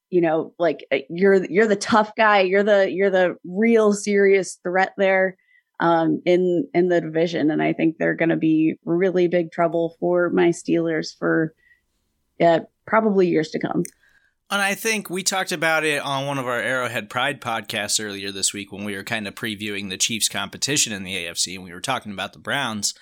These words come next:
Speaker 2: One thing that you could say about this Browns team this season that I feel like you couldn't say in previous years is that it's no nonsense. Like, in previous years, Odell's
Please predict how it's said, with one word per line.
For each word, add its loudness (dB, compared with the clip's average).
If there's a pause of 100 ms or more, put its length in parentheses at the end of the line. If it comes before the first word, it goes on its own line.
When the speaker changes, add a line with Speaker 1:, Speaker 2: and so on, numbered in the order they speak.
(760)
Speaker 2:
One -2
thing -2
that -4
you -4
could -4
say 0
about -2
this 0
Browns -2
team -4
this 0
season -2
that -4
I -2
feel -4
like -6
you -4
couldn't -6
say -2
in -8
previous -4
years -4
is -6
that -2 (720)
it's 0
no 0
nonsense. -2
Like, -2
in -4
previous -2
years, -2 (500)
Odell's 2